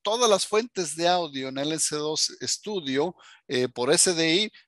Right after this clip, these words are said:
soporta audio embebido. Pero si nosotros necesitamos agregar soporte para fuentes de audio por I P, por ejemplo, como Dante, A S sesenta y siete, ASIO, etcétera,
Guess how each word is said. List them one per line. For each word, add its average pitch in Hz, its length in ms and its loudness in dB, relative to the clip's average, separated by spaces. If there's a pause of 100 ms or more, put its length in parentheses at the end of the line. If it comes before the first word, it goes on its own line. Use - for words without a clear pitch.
soporta 143 640 -2
audio 131 440 0
embebido. 117 600 0 (420)
Pero 220 560 4 (140)
si - 240 0
nosotros 196 800 -4 (320)
necesitamos 170 800 0
agregar 151 500 2
soporte 147 600 -6
para 120 280 0
fuentes 143 380 -8
de 139 80 0
audio 147 240 0
por 135 180 -6
I 139 100 -4
P, 135 280 2
por 117 220 -4
ejemplo, 127 400 -6
como 110 320 -4
Dante, 123 600 4
A 120 120 8
S 127 240 2
sesenta 113 320 -2
y - 20 0
siete, 120 500 0
ASIO, 120 420 2
etcétera, 160 520 0